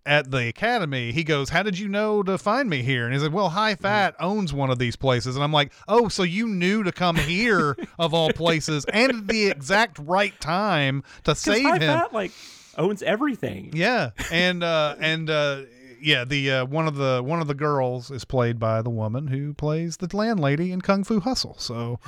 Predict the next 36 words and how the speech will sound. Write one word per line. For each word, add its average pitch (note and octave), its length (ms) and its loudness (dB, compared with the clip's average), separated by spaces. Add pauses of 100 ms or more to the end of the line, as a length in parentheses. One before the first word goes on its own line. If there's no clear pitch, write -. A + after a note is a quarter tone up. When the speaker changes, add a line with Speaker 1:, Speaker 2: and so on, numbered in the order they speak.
(140)
Speaker 2:
Oh, D#4 320 2
that G3 160 0
was, A3 200 2
that G#3 140 4
was, G3 120 -4
it F#3+ 160 -2
was F3 120 0
one F#3+ 120 4
of F3 80 2
the D#3+ 60 2
nieces? F3 260 -2
Speaker 1:
It's - 100 -2
one F3+ 120 6
of E3 60 0
the E3+ 60 -2
nieces, G#3+ 360 -6
yeah. D#3 180 -10 (380)
Speaker 2:
Ah, A#2 600 -2 (280)
okay. E3+ 300 -4
Well, G#3+ 80 -4
that's F#4+ 220 -4
cool. A#2+ 340 -6
That D3 120 4
Speaker 1:
Mm-hmm. C#3 80 4
Speaker 2:
makes E3+ 180 -4
sense. B2 400 -8
I F3 100 4
was D4 160 -2
thinking G#3+ 260 -4
about B2 280 -6
that A#2 160 0
when B2 100 -8
I B2+ 60 -6
was A#2 120 -12
watching B2+ 380 -4
it, G#2 100 -16